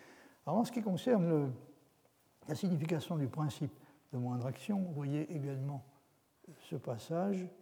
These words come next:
toujours de l'article de Suzanne Bachelard. En réalité, reconnaître une téléologie du principe de moindre action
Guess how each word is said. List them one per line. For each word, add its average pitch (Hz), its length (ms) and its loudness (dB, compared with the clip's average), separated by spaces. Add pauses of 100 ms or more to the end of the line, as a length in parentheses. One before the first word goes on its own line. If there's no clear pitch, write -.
(400)
toujours 139 320 0
de 120 60 0
l'article 123 340 -4
de 120 100 -4
Suzanne 123 360 -6
Bachelard. 190 420 -4
En 190 120 6
réalité, 170 580 6
reconnaître 165 580 0 (440)
une 127 220 0
téléologie 156 920 10 (600)
du 147 80 0
principe 151 640 0 (260)
de 123 140 0
moindre 147 320 4
action 180 480 0